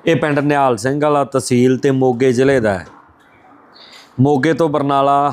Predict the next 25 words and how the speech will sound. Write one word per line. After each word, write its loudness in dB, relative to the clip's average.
ਹਾਈਵੇ 0
ਜਿਹੜਾ 0
ਲੰਘਦਾ -2
ਹੈ, 2
ਉਹਦੇ 0
ਤੇ 0
ਉੱਤੇ 0
ਇਹ 0
ਪਿੰਡ -4
ਆਉਂਦਾ -2
ਹੈ। -8
ਇਹਦੇ 2
ਇੱਕ -4
ਹੱਥ -4
ਪਿੰਡ -2
ਬਲਾਸਪੁਰ 0
ਜਿਹੜਾ 0
ਹਾਈਵੇ 0
ਦੇ 2
ਉੱਤੇ 0
ਹੈ, 2
ਤੇ -2
ਉਸ 0
ਤੋਂ 2
ਇਲਾਵਾ 0